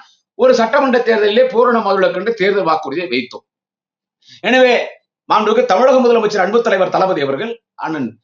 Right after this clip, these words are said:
திருமாவளவனிடத்திலே பூரண மது விலக்கை நாங்களும் ஆதரிக்கிறோம். அத மரியாதைக்குரிய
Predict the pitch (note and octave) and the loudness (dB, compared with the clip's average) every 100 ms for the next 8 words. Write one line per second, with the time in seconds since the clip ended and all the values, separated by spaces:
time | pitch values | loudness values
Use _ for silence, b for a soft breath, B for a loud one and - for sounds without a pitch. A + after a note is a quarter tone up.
0 | _ _ F#3 A3 G#3 F3+ D#3 D#3+ A#3 B3 | _ _ -2 2 2 2 -2 -2 -2 -2
1 | F#3 G#3+ F#3+ E3 D#3 D3 C#3 C#3+ F3 F#3+ | -2 0 0 -2 -2 -4 -4 0 2 2
2 | F#3 D3+ D#3+ C#3 A#2 C3+ - _ _ _ | 2 2 0 -2 -4 -10 -14 _ _ _
3 | - A3 G#3 D3 C#3+ B B _ A#2+ E3 | -2 2 2 2 -2 B B _ -8 -2
4 | F#3+ A3 G3+ G3+ A#3 A3+ | 2 2 2 2 2 4